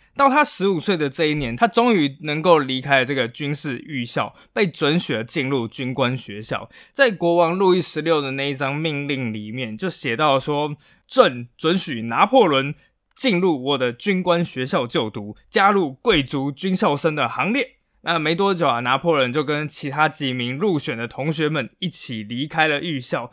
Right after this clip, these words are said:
搭船来到了巴黎。拿破仑自言自语着：“我一定要成功。”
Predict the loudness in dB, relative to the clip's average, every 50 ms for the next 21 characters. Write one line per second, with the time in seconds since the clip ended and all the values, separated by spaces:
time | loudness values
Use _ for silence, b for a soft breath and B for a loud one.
0 | B B B 0 4 4 2 2 2 -6 -6 -6 -6 -6 -6 -4 -2 0 0 2
1 | 0 2 0 -2 -6 _ _ _ 4 8 8 6 6 4 -4 -12 -16 _ -4 0
2 | 2 2 2 4 2 2 4 4 2 2 0 -2 -8 _ -14 -10 -4 -2 0 0
3 | 0 -2 -4 -6 -8 -8 -6 -6 -4 -6 -6 -8 -8 -10 -10 -10 -14 _ _ _
4 | _ _ 0 0 0 0 -2 _ _ _ _ -6 -6 -6 -4 -4 -4 0 0 0
5 | 0 0 -4 -6 -10 -10 -10 -10 -8 -2 -2 -2 -2 -2 -8 -14